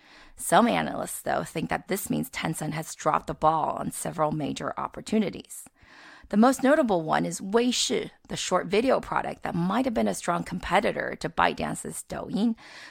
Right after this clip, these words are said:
but was effectively shut down and had to be revived with promises of over four hundred million dollars in s-, promotional subsidies.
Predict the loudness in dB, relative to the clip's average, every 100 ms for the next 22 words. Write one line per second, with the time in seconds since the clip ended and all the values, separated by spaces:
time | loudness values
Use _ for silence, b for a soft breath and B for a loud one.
0 | B 2 2 2 4 4 4 0 0 2
1 | 0 -2 0 4 6 4 2 -4 -2 0
2 | 0 0 0 0 0 2 4 4 0 -4
3 | -8 -2 0 0 -2 -6 -4 0 2 2
4 | -2 0 2 4 4 4 4 2 4 4
5 | 4 0 -4 -4 -4 -2 0 0 -2 -2
6 | 0 0 0 -6 -8 -16